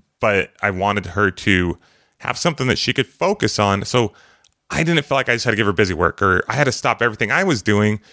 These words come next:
to give her stuff to do. So you want something they can work on all the time when they have nothing to do. That might be, um, you know, writing letters or getting marketing ready or putting out bandit signs or knocking doors or making cold calls or,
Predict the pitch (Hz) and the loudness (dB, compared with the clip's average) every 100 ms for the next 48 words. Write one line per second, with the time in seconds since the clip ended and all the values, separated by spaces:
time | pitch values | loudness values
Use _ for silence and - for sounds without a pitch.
0 | _ _ - 120 127 113 110 107 92 - | _ _ -8 -4 -2 0 0 0 -4 -6
1 | - 98 95 _ - 85 101 80 - - | -2 -2 -4 _ -10 0 0 0 -4 -2
2 | 107 92 110 139 - 135 143 113 107 - | 0 2 0 0 -2 -2 -2 0 0 2
3 | 98 92 - - 104 98 - 104 90 85 | 0 -2 -6 -2 0 0 0 0 0 -2
4 | - - _ - 110 107 92 95 98 92 | -10 -20 _ -10 -4 -2 -2 -2 -4 -2
5 | 104 95 - 104 147 147 160 156 143 - | -2 -2 -4 -2 -4 -2 0 2 0 -6
6 | - - _ _ - 123 123 113 104 92 | -20 -20 _ _ -6 0 0 0 -2 -6
7 | - _ - 120 120 - _ _ - - | -10 _ -4 -4 -4 -8 _ _ -8 -2
8 | 139 135 131 120 117 107 95 _ _ - | 0 0 -2 -2 -2 -4 -6 _ _ -8
9 | 107 117 117 92 87 85 90 123 123 117 | -2 2 2 4 2 0 -2 -2 0 0
10 | 113 120 104 98 98 92 90 - 107 95 | 0 -2 -2 0 0 0 -2 0 2 2
11 | - - - _ _ - 135 120 110 120 | -2 -16 -20 _ _ -4 0 0 0 0
12 | 117 - 113 92 82 - 107 101 117 - | 0 0 2 2 0 -2 -4 0 -2 -2
13 | 120 117 117 113 101 95 85 - 101 95 | -2 2 4 4 4 2 -2 -2 2 2
14 | 87 113 120 113 - 120 113 - 95 90 | 0 -2 -2 -6 0 0 0 0 2 2
15 | 87 82 101 95 | 0 2 2 4